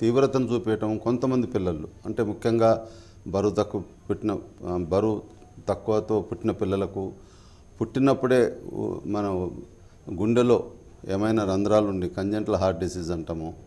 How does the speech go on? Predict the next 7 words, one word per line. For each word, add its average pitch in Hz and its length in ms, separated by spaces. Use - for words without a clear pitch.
లేక 104 280
ఊపిరితిత్తులు 107 680
సరిగా 101 520
వాళ్లకు 92 460
మ్యాచ్యూర్ 101 380
కాక 90 280
ఉండటము 85 640